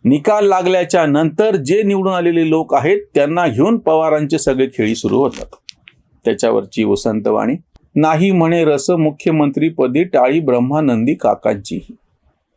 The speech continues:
नाही म्हणजे हो काकांची पद्धत, बारामती रीत ओळखावी. खुर्चीसाठी सारे काँग्रेसी जोरात, पटवले थोरात जोशमध्ये."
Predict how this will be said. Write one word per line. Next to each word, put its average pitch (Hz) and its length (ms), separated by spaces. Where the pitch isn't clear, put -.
नाही 143 400
म्हणजे 160 600
हो 175 380
काकांची 156 600
पद्धत, 170 560
बारामती 147 840
रीत 131 280
ओळखावी. - 640
खुर्चीसाठी 160 800
सारे 156 360
काँग्रेसी 156 600
जोरात, 143 460
पटवले 160 580
थोरात 143 520
जोशमध्ये." 131 840